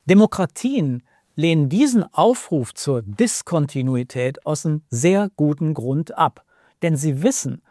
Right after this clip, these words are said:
dass ohne eine Selbstverpflichtung zur Kontinuität, die das Gegenteil von Disruption ist, überhaupt kein Zusammenhalt existieren kann. Denn hinter jeder Disruption,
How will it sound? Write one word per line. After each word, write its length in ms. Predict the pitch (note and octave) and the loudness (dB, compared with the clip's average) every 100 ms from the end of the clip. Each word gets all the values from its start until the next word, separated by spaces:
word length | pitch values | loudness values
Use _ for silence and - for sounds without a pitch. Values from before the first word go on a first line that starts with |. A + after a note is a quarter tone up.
| _ _ - | _ _ -6
dass 240 | D3+ - | -4 -4
ohne 320 | - A#3+ C4+ A#3+ | 0 4 4 4
eine 300 | F3 D#3+ C3 _ _ | 2 0 -2 _ _
Selbstverpflichtung 1400 | B2 A2+ F#3 C#4+ - - - D#3+ - C#3 - - A#2+ C3 | -6 0 2 2 -2 -10 -4 -4 -2 -6 -6 -12 -12 -12
zur 360 | - - F#3 - | -4 2 2 2
Kontinuität, 1120 | - A#3 A#3+ G3 F3+ D3+ C3+ - C#4 - - _ - | 0 2 4 4 4 2 0 2 2 0 -10 _ -6
die 80 | |
das 460 | C3 C3+ A2+ - - | -2 -2 -4 -10 2
Gegenteil 400 | F#3 F3+ C3+ B2 | 4 4 2 -2
von 160 | - B2 | -2 -4
Disruption 640 | B2+ B2 A2+ - B2 A#2+ | -4 -6 -6 -6 -4 -4
ist, 220 | D#3 - _ _ _ | -6 -8 _ _ _
überhaupt 420 | F3+ D#3 D3+ F#3+ | 0 0 -2 -8
kein 220 | - E3+ | -6 -6
Zusammenhalt 720 | C#3 D3+ A#2 D3+ F#3 E3 D#3 D3+ | -4 -4 -2 0 0 0 -2 -4
existieren 580 | C3+ C#3+ - B3 C4 | -8 -8 -6 -2 -2
kann. 280 | C#3+ - A#2 - _ | -2 -8 -12 -18 _
Denn 140 | D#3 E3 | 0 2
hinter 300 | D3+ G#3+ G3 | 2 2 0
jeder 420 | D3+ G3 C#4 C4 | -2 -2 -2 -2
Disruption, 880 | G#3+ - G3 - - A#3 B3+ D3 | -2 -4 -6 -6 -6 -2 -2 -2